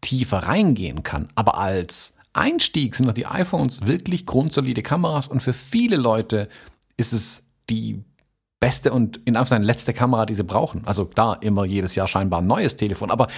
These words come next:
von der Idee her, denen wird den Rest ihres Lebens das Telefon reichen, um zu fotografieren. Die werden ja auch immer besser. Also das ist ja wirklich, es ist grad auch ein bisschen en vogue. Ich habe jetzt kürzlich bei Petapixel, glaub ich, einen, irgendeinen Artikel gesehen,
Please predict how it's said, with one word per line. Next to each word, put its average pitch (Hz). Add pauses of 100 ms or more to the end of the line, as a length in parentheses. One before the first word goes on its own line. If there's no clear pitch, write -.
(360)
von 139
der 127
Idee 139
her, 139
denen 139
wird - (600)
den 127
Rest 160
ihres 127
Lebens 131
das 113
Telefon 123
reichen, 104
um 82
zu -
fotografieren. - (120)
Die 107
werden 104
ja 117
auch -
immer 104
besser. -
Also 98
das 104
ist 113
ja 98
wirklich, 113 (440)
es -
ist -
grad -
auch 113
ein 127
bisschen 113
en 107
vogue. 127
Ich 104
habe 107
jetzt 95
kürzlich -
bei 90
Petapixel, 117
glaub 104
ich, 95
einen, 95
irgendeinen 98
Artikel 107
gesehen, 95